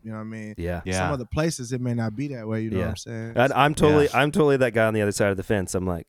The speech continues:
Speaker 2: "Cool trick, bro." <laughs> That was, that was, that was cool.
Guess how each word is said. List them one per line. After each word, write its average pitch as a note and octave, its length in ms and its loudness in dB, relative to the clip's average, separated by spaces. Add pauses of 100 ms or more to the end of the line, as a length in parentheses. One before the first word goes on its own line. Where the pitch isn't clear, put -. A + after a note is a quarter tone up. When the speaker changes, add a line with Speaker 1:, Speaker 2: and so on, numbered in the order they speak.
Speaker 2:
"Cool C3+ 160 0
trick, - 280 0
bro." F#2+ 220 0 (400)
<laughs> - 100 2 (720)
That B2 80 4
was, B2+ 140 2
that A2 100 0
was, A2 120 -2 (160)
that B2 100 4
was A#2+ 100 -2
cool. A#2+ 240 4